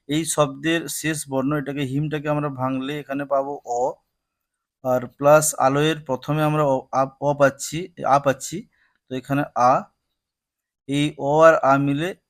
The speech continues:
হবে একটা আ বা আকার। এটা হচ্ছে হিমালয়, এভাবেই কিন্তু গঠিত হয়েছে। তো আমরা সূত্র, আহ, সহযোগে আমরা দেখে নেব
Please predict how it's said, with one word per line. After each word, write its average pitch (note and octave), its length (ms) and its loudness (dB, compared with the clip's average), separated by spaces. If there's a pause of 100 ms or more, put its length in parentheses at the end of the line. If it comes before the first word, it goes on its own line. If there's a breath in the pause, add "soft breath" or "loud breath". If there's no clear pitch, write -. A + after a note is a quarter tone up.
(180)
হবে C3 240 -4 (120)
একটা D3+ 480 -2 (580)
আ D3 280 4 (240)
বা B2+ 380 -2
আকার। B2+ 360 -4 (600)
এটা C#3+ 220 -2
হচ্ছে D#3 180 -6
হিমালয়, C#3+ 400 0
এভাবেই C3+ 360 -4
কিন্তু D3 200 -4
গঠিত B2 260 -10
হয়েছে। B2 380 -12 (800)
তো D3+ 60 4
আমরা E3 200 6
সূত্র, F3+ 640 2 (140)
আহ, C#3+ 180 -4
সহযোগে D3+ 460 0
আমরা D#3 180 -2
দেখে C3+ 280 -4
নেব C#3+ 280 -2